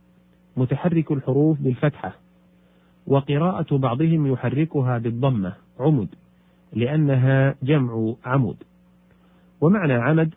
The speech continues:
أي سواري ودعائم وما يعمد البناء. قال النابغة الذبياني: "وخيش الجن أني قد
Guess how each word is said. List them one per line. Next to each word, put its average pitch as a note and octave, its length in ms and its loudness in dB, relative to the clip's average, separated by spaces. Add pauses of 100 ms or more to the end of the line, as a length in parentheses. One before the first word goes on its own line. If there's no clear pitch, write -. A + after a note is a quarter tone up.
أي A#2 260 0
سواري C3+ 600 2
ودعائم B2+ 840 0 (280)
وما A#2+ 380 0
يعمد A#2+ 500 -2 (320)
البناء. A#2 600 0 (540)
قال F3 180 -2
النابغة A#2+ 580 -2
الذبياني: G#2+ 840 -2 (680)
"وخيش B2+ 640 0
الجن C3+ 680 0 (800)
أني C3+ 600 2 (140)
قد C3 200 0